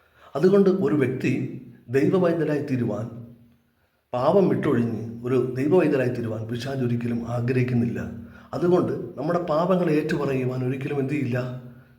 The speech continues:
പിശാച് സമ്മതിക്കില്ല. പിശാച് നാം പാപിയാണെന്ന് ഒരിക്കലും ഏറ്റുപറയാൻ വേണ്ടി അവൻ പ്രേരിപ്പി-, സമ്മതിക്കില്ല. അതുകൊണ്ടാണ് നമുക്ക് നം-, അവിടെയാണ് നമുക്ക് പരാജയം വരുന്നത്.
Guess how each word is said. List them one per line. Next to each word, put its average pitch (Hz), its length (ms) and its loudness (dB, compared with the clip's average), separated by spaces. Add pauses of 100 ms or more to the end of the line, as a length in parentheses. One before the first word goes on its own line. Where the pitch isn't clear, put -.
(120)
പിശാച് 190 320 2
സമ്മതിക്കില്ല. 151 680 0 (760)
പിശാച് 135 440 2 (520)
നാം 156 200 0
പാപിയാണെന്ന് 147 960 2
ഒരിക്കലും 135 580 -6 (720)
ഏറ്റുപറയാൻ 135 600 4
വേണ്ടി 120 240 -2
അവൻ 120 320 -4 (460)
പ്രേരിപ്പി-, 175 360 2
സമ്മതിക്കില്ല. - 800 0 (1040)
അതുകൊണ്ടാണ് 151 480 2
നമുക്ക് 143 260 -4
നം-, 135 120 -2
അവിടെയാണ് 180 360 2
നമുക്ക് - 460 -2 (220)
പരാജയം 139 520 0
വരുന്നത്. - 420 -6